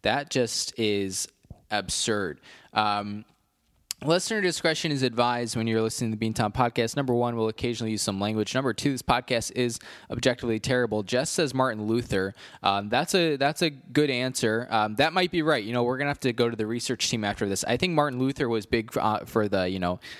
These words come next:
ninety-five Theses nailed to the, the door of the church.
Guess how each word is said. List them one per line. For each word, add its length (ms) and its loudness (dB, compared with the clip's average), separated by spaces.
ninety-five 580 0
Theses 500 -2
nailed 400 0
to 100 2
the, 320 0
the 120 2
door 340 2
of 120 -2
the 100 -4
church. 720 0